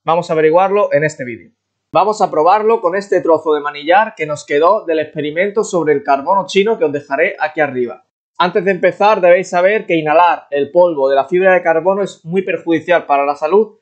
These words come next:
así que debéis llevar una mascarilla como esta. Para cortar, da igual la manera en que lo hagamos, es muy importante encintar el extremo,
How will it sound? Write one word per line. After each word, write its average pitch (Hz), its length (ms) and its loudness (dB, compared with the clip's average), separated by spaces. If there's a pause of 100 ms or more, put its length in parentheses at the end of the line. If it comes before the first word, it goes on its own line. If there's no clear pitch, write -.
así 156 320 -4
que 175 140 2
debéis 160 320 2
llevar 170 360 2
una 160 140 -6
mascarilla 170 600 -2
como 160 280 0
esta. 139 300 -6 (800)
Para 156 240 0
cortar, 180 640 0
da 170 160 4
igual 151 340 0
la 131 100 -6
manera 143 480 -2
en 135 120 -14
que 143 100 -4
lo 135 120 2
hagamos, 190 500 -2
es 156 400 0
muy 185 260 2
importante 180 840 0
encintar 160 680 -2
el 156 160 0
extremo, 143 560 -4